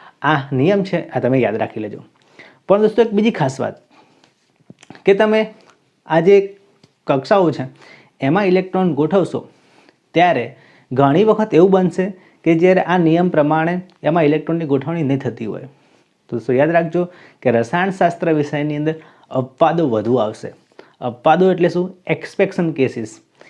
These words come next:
એવા કેસ કે જે નિયમ પ્રમાણે ચાલતા નથી, બરાબર? એટલે કોઈ નિયમને તોડતા તત્વો પણ એની અંદર આવી જશે. દોસ્તો, એ નિયમ કેમ તૂટે છે, એનો પણ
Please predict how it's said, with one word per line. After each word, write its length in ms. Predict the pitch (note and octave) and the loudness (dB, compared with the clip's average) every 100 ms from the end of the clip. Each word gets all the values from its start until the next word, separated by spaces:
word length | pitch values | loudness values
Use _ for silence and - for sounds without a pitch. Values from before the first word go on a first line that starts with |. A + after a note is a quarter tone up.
| _ | _
એવા 260 | C3+ C#3 F#3 F#3 | 0 2 0 0
કેસ 260 | F#3+ F#3+ - | 0 0 -2
કે 80 | E3 D3+ | 0 2
જે 100 | F3 F3+ - _ - | 0 -4 -10 _ -2
નિયમ 260 | C#3 G3 G#3 | 2 2 2
પ્રમાણે 340 | G3 F#3 F#3+ F#3 | 0 2 2 2
ચાલતા 340 | D#3+ C#3+ D#3+ | 2 2 0
નથી, 300 | D#3+ D3+ G#2+ - _ _ _ _ _ | 0 -2 -8 -16 _ _ _ _ _
બરાબર? 280 | A#2+ C#3+ D#3+ D#3+ - _ - | -4 -4 -4 -10 -20 _ -6
એટલે 280 | C3 D3+ E3 E3 - _ | -2 0 0 -2 -18 _
કોઈ 260 | F3+ G#3 G#3 | 4 6 4
નિયમને 480 | E3 D#3+ F3+ F#3+ F#3+ D3+ | 2 2 2 0 0 2
તોડતા 280 | C#3+ C#3 C3+ | 2 2 0
તત્વો 220 | C3 C3+ | 0 0
પણ 220 | C3 C#3 | -2 -2
એની 100 | A#2 A2+ | -2 0
અંદર 160 | E3 - - B2 | -2 -4 -4 -2
આવી 180 | A#2 G#2 | 0 -2
જશે. 220 | F#2+ - - - _ | -8 -12 -18 -20 _
દોસ્તો, 260 | C3 B2 C3 C3+ - _ - | -6 -6 -6 -10 -14 _ 2
એ 120 | F#3+ A3 | 4 6
નિયમ 380 | G3+ F3 G3 G#3+ G3+ - C#3+ | 2 2 2 0 -4 -8 -2
કેમ 220 | F#3 G#3+ G#3+ | 2 2 2
તૂટે 220 | G3 G3+ G3 | 4 4 2
છે, 80 | G3+ F#3 - - | 0 -6 -12 -4
એનો 200 | C#3 F3 | -2 0
પણ 140 | G3+ | 2